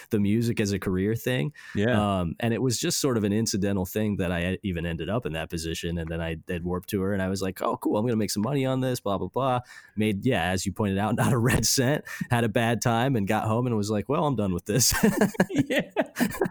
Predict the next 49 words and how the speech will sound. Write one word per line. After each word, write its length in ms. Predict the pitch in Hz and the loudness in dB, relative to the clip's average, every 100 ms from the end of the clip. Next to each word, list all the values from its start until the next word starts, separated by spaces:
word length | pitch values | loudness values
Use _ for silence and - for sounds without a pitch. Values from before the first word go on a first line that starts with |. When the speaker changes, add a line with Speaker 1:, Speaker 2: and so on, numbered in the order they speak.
| - - - - 214 - 196 | -4 -20 -18 -4 2 4 4
Speaker 1:
And 100 | 139 | 4
I, 200 | 156 143 | 4 4
uh, 160 | 131 | 2
turned 320 | 123 147 151 | 4 2 4
it 80 | 147 | 2
in 200 | 165 120 | 2 2
and 120 | 87 | 0
just 180 | 90 98 | 0 -2
started 320 | - 104 110 | -2 0 0
doing 240 | 107 117 113 | 0 0 0
other 240 | 131 123 | 0 0
cooler 340 | 120 - 101 104 | -2 -2 -2 -2
stuff. 360 | - - - - - - - - - 104 | -4 -6 -6 -10 -16 -14 -12 -14 -8 -6
So 100 | - | -2
there 140 | 117 | 0
you 140 | 123 - | -2 0
go. 280 | 127 98 - - - - - | -2 -2 -6 -16 -20 -20 -2
Um, 540 | 127 131 127 120 113 - | 2 2 4 2 2 -2
so, 460 | - - 135 123 120 | -4 0 2 2 4
uh, 180 | 117 113 | 2 2
so 100 | 147 | 2
yeah, 120 | 135 113 | 2 2
that 120 | 107 | 2
was 100 | 117 | 2
submitted 240 | 127 113 | 2 2
by 120 | 107 | 2
Anthony 420 | 107 113 113 113 98 | 2 0 0 2 2
and 140 | 92 | 2
also 340 | 92 92 101 | 0 0 0
whoever 380 | 90 95 92 87 | 0 0 0 0
it 80 | 90 | 0
is 180 | 90 85 | -2 -2
that, 260 | 87 85 | -4 -4
uh, 220 | 90 82 80 | -4 -2 -2
that 160 | 92 | -2
is 240 | 110 104 82 | -2 -2 -4
this 160 | - | -8
project. 480 | - 87 80 82 76 | -6 -4 -4 -6 -4
Anthony 320 | 98 107 110 | -4 -2 -2
said 280 | 95 101 90 | -2 -2 -2
it's 140 | 82 - | -4 -6
pretty 280 | - 98 | -4 -2
much, 320 | 87 87 - - | -2 -2 -4 -6
uh, 360 | 80 78 69 - | -4 -4 -6 -6
it's 180 | 80 | -6
hardcore 400 | - 95 87 98 | -2 -4 -2 -6
punk 280 | - 90 85 | -4 -4 -4
that 240 | 87 78 82 | -6 -6 -8
is 200 | 80 | -10